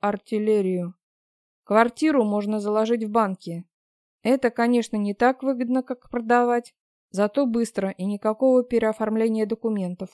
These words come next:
Они, кстати, у тебя в порядке?" Трудовик ещё раз вздохнул. Да, мама покойница аккуратистка была и боевая, не то что я.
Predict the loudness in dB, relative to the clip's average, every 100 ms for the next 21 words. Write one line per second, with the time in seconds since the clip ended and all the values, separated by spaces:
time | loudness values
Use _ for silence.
0 | _ _ _ _ _ _ -2 2 2 2
1 | 0 0 -4 0 0 2 2 2 0 -6
2 | -10 -10 _ _ _ _ _ _ _ _
3 | -6 -2 0 0 -2 -4 -4 -4 -4 -2
4 | -2 -6 -8 -4 -4 -4 -6 -4 -6 -10
5 | _ _ _ _ _ _ _ _ _ _
6 | _ _ _ -6 0 2 2 0 0 0
7 | -2 -2 2 2 2 -2 -4 -4 0 2
8 | 2 -2 -6 -4 -4 0 0 0 0 0
9 | 0 0 0 0 -4 -14 _ _ _ -6
10 | 2 2 2 0 -4 -2 -4